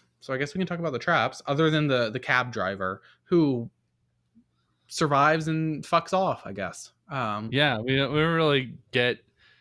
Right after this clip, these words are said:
Speaker 2: a sense for what happens to him at the end. I guess he gets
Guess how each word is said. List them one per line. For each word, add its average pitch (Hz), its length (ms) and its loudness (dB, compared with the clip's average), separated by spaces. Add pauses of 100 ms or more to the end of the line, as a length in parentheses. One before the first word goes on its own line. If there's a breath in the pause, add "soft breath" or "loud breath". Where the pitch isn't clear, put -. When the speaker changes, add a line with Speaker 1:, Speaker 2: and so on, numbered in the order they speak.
(200 soft breath)
Speaker 2:
a 120 60 -6
sense 117 340 -4
for - 160 -6
what 107 240 -4
happens 110 560 -6
to 127 60 -4
him 113 140 -2
at 107 100 -8
the 90 120 -8
end. 120 320 -4
I 101 100 -4
guess 101 240 -6
he 107 420 -6
gets - 400 -10